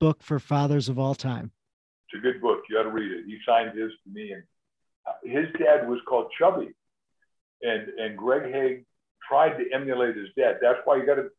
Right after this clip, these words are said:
Speaker 2: be careful who you pick as role models and mentors, and that's in the story. So I'm not, I'm not talking behind my, this is a guy who owns
Speaker 1: Yes.
Speaker 2: seventy-two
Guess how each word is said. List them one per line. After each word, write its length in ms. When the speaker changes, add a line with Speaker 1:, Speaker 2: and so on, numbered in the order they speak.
Speaker 2:
be 160
careful 520
who 100
you 180
pick 140
as 100
role 220
models 400
and 80
mentors, 320
and 80
that's 140
in 120
the 140
story. 300
So 80
I'm 80
not, 140
I'm 80
not 160
talking 200
behind 240
my, 140
this 100
is 60
a 40
guy 120
who 160
owns 100
Speaker 1:
Yes. 160
Speaker 2:
seventy-two 580